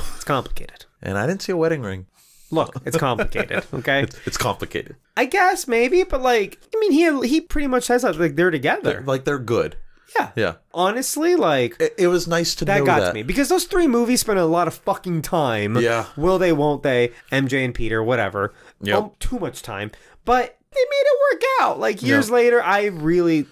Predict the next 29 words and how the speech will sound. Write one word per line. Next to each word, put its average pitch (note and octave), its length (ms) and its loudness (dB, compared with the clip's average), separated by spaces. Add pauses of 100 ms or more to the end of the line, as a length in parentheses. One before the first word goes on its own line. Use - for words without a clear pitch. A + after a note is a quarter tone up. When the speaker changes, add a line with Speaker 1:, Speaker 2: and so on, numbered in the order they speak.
Speaker 2:
really C#3+ 380 2
liked A2 300 -2
that. B2+ 60 -2
Speaker 1:
And C3 100 0
then C3 100 -2
you C3 80 0
have C3 220 -2
Andrew, B2 360 -2
who, A2+ 220 -4
who's A2 320 -4
still B2+ 540 0 (400)
pretty B2 380 -6
lonely. F2 560 -2
He's F#2+ 180 -6
still A2+ 420 0
Speaker 2:
Yeah. A2 160 0
Speaker 1:
blaming A2+ 280 2
himself A2+ 360 -2
for B2 80 -2
loss A2 240 -2
of A2 120 -8
Gwen. G2+ 360 -4 (300)
He C3+ 100 -4
talks C#3+ 320 -4
about B2+ 220 0
how A2+ 240 0
after G#2+ 280 -4
Gwen A2 300 -4
died... G2 520 0